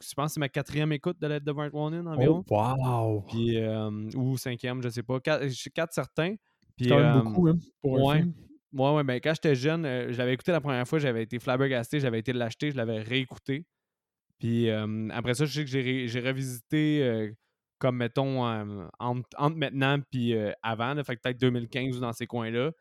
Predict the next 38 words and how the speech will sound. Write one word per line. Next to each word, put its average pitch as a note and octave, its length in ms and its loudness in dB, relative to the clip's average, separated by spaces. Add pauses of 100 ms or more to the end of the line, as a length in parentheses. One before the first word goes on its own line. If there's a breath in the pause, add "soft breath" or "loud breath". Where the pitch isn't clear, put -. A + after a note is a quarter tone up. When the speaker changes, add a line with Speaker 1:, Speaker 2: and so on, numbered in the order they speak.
(320)
Speaker 1:
Puis A#2 180 0
là, B2 160 4
je A#2 80 -2
la, A2 140 -2
ça A#2 100 -4
fait, A2+ 180 -6
ça A#2+ 160 -4
devait A#2 140 -2
faire D3 140 -2
un C3+ 100 0
bon, C3 320 2
euh, A2+ 100 0
quatre - 300 -6
ans, B2 340 -2
euh, G2+ 400 -4
que A2 120 -4
je G#2+ 80 -2
l'avais G#2 140 0
pas A2 120 -2
écouté A2 300 -4
facilement, G#2 600 -6
là, C#3 120 -2
quatre, B2+ 180 0
cinq G#2+ 180 -4
Speaker 2:
Mais B2+ 80 -6
Speaker 1:
ans, G#2 60 -2
là. G2 60 -6
Speaker 2:
c'est A2+ 260 -6
ça. C3 360 2 (500 soft breath)
C'est, - 280 -4
c'est, C#3+ 380 0
c'est C3 220 0
tellement D#3 420 2
une D3 160 4
belle B2+ 180 2
histoire, C3 640 4
au A2 80 2
final. B2 500 -4